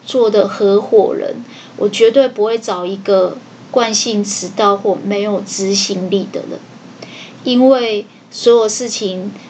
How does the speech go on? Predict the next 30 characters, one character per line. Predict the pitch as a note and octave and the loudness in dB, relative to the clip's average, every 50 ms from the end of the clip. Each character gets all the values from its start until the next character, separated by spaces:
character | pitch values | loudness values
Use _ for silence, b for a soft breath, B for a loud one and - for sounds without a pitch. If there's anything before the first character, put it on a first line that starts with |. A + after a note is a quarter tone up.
| B - - | B -14 -6
他 | - B3 A#3+ | -4 0 2
要 | B3 B3 A#3+ A#3 | 2 2 2 0
自 | A3+ - - B3 A#3+ | -2 -4 -8 -10 -6
动 | G#3+ - A#3+ A3 A3 A3 | -2 -2 -2 -2 -2 -6
自 | G#3+ - - A#3 A3 G#3+ G#3 | -10 -12 -10 -2 0 0 0
发、 | G#3 G3+ - G#3 G3 G3 G3 G3+ | 0 -2 -2 -2 -2 -2 -2 -4
好 | G3+ - - G3+ G#3 | -6 -4 -2 -2 0
好 | G#3 A3+ G#3+ F#3+ - - | 0 2 2 2 0 0
安 | - G#3 G#3 G#3+ | -4 -6 -6 -6
排 | G#3 - A3 F#3 F#3 | -6 -4 -2 -2 -2
去 | G3 - A3+ G3+ | -2 -4 -6 -6
做， | G3+ - - G#3+ F#3+ F3+ F3 - - | -6 0 2 2 4 2 2 -2 -4
都 | - A#3 A3+ A#3 A#3 - - - | -2 0 0 0 -2 -8 -12 -2
有 | - G#3 G3+ G3+ G#3 | 2 4 4 4 4
可 | G#3 - G#3+ G3 | 4 2 0 0
能 | F3+ - - G2 | -2 -4 -10 -10
做 | G2 - G#3 F#2+ | -6 -2 -2 -2
不 | - - - G#2 | -2 -4 -6 -8
好。 | G2 - - - - B B B B B B B B | -8 -10 -14 -14 -16 B B B B B B B B
倘 | - A3 G#3+ A3 | -4 -4 0 4
若 | A#3+ C4 C4 C4 | 4 4 4 4
你 | A#3+ A3 | 2 0
要 | A3 A3 A3+ A#3 | -2 -2 -2 -2
在 | A#3+ B3 A#3+ A#3 | 0 0 -2 0
后 | - B3 A#3 | 0 0 0
面 | A#3+ A#3 A#3 A#3 A3 A3 | 0 0 0 -2 -2 -4
三 | G#3+ - - - B3 A3+ A3+ A#3 A#3+ | -8 -6 -2 0 0 0 0 0 -2
催 | A#3+ - B3+ A#3 A3 A#3 | -2 0 2 2 2 2
四 | A#3 - - - B3+ A#3 G#3 | 0 -2 -6 -6 -6 -4 -4
请， | G3 G3 - - G3+ - | -4 -2 -4 -4 -4 -6